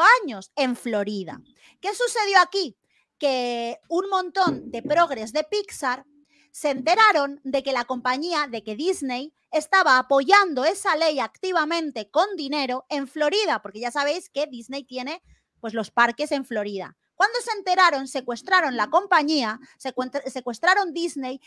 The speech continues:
y exigieron a Bob Chapek, al C E O de Disney, que se posicionara en contra de la ley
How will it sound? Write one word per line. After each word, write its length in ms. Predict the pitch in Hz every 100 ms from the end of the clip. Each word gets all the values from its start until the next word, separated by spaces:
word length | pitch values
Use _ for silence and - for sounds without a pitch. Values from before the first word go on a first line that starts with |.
| _
y 140 | 294 392
exigieron 760 | 480 - 392 247 392 381 226
a 80 | 233
Bob 220 | 247 -
Chapek, 460 | - 254 - 277 240 -
al 140 | 196
C 160 | - 359
E 40 |
O 80 | 269
de 120 | 330
Disney, 440 | 330 311 277 262 285 - _
que 120 | 339
se 160 | 359 381
posicionara 720 | 370 381 392 349 294 285 311 -
en 200 | 247 226
contra 440 | 277 262 262 285
de 100 | 269
la 140 | 233 220
ley 320 | 254 277